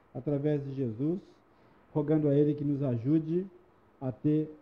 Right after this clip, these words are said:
uma atitude e um comportamento adequado. Ah, eu sintetizei ali, ah, os quatro pontos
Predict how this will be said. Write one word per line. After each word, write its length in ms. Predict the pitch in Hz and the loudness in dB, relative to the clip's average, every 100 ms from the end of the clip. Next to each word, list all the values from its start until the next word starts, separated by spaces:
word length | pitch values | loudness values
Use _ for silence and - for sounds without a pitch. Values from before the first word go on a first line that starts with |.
| _ 147 | _ -6
uma 380 | 143 147 147 160 | -2 0 0 -2
atitude 480 | 156 127 151 156 | -4 -6 -4 -2
e 40 | 147 | -2
um 60 | |
comportamento 840 | 139 143 135 127 123 123 123 - 135 - _ _ - | -2 -6 -6 -6 -4 -2 -4 -8 -18 -20 _ _ -8
adequado. 560 | 123 123 - 107 82 - _ _ _ _ _ _ _ _ _ _ _ _ _ - | -4 -4 -4 -8 -8 -14 _ _ _ _ _ _ _ _ _ _ _ _ _ -10
Ah, 480 | 135 139 139 143 151 - _ _ - - _ _ _ _ - | -4 -2 0 -2 -4 -10 _ _ -20 -20 _ _ _ _ -2
eu 180 | 220 247 - - | 0 0 -2 2
sintetizei 880 | 311 311 254 - 170 127 180 147 | 2 2 -2 -2 -4 2 2 2
ali, 380 | 127 135 165 113 - - _ _ _ _ _ _ _ _ _ _ _ _ _ _ - | 2 4 4 4 -2 -20 _ _ _ _ _ _ _ _ _ _ _ _ _ _ -4
ah, 160 | 160 | 0
os 140 | 175 170 - - | 0 -2 -8 -4
quatro 400 | 233 277 254 202 | -2 -2 -4 -6
pontos 640 | - 185 196 180 160 | -2 2 2 0 -6